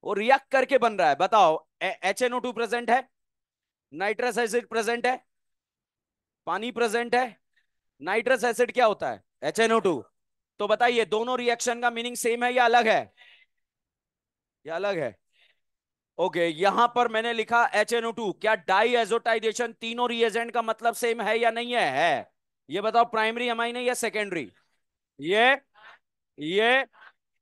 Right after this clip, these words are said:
क्या तीनों प्राइमरी अमाइन है? बताइए बच्चों, तीनों में पानी है या नहीं है? बच्चों, जहां पर एन एच टू जुड़ता है, उस कार्बन पर पानी से डायरेक्ट जुड़ सकता है ओएच।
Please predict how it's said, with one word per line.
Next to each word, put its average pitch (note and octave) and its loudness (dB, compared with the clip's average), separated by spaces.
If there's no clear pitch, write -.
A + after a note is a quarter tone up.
क्या G#3+ 0
तीनों A#3 -4
प्राइमरी A#3 0
अमाइन A#3 0
है? B3 2
बताइए A#3 0
बच्चों, A#3 -4
तीनों A#3+ -6
में A#3+ 0
पानी A#3+ -2
है A#3 2
या A#3 4
नहीं A#3+ -2
है? D#3+ -2
बच्चों, A#3+ 0
जहां A#3+ 6
पर B3 4
एन A3+ 0
एच A#3+ -2
टू B3 -6
जुड़ता A3 4
है, A#3 6
उस C4 2
कार्बन A3+ 2
पर A3+ 0
पानी A3 -4
से A3 -6
डायरेक्ट G#3 2
जुड़ G3+ -6
सकता G3+ 0
है G#3+ 4
ओएच। F3+ 2